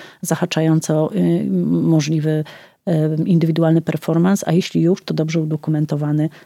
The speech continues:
tak, żeby nie było ono kontrowersyjne. Natomiast druga, e, drugie podejście, no to często jest tak, że menedżerowie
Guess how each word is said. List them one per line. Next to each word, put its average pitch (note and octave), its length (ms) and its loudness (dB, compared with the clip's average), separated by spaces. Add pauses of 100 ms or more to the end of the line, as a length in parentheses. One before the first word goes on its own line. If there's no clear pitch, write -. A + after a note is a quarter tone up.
(100)
tak, C#3+ 200 -2
żeby E3+ 200 0
nie F#3+ 100 2
było D#3 160 0
ono G3+ 140 2
kontrowersyjne. G#3+ 720 -2 (760)
Natomiast G#3 600 2
druga, G3+ 480 2
e, - 40 -2 (440)
drugie G3 400 0
podejście, D#3+ 440 0
no F#3+ 120 2
to F#3 100 -2
często G#3+ 300 0
jest - 180 -8
tak, - 500 -4
że F3 180 4
menedżerowie F3+ 720 2